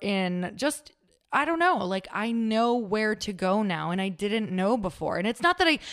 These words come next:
let, let's just clear that up. Like, it's not that I can't talk to you about those things. It's just if I wanna analyze them and really dig deep into 'em and things like that, I'm probably not going to expect,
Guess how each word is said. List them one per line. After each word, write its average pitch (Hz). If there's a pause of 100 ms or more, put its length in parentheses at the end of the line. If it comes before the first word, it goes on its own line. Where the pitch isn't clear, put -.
(320)
let, 302
let's 320
just -
clear 247
that 220
up. -
Like, 220
it's 233
not 285
that 302
I 214
can't 208
talk 190
to 196
you 175
about 156
those 165
things. -
It's 208
just 254
if -
I 254
wanna 302 (120)
analyze 214
them 180
and 175
really 233 (400)
dig 247
deep 233
into 185
'em 170
and 180
things 208
like 185
that, 185 (240)
I'm 240
probably 269
not 233
going 226
to 220
expect, -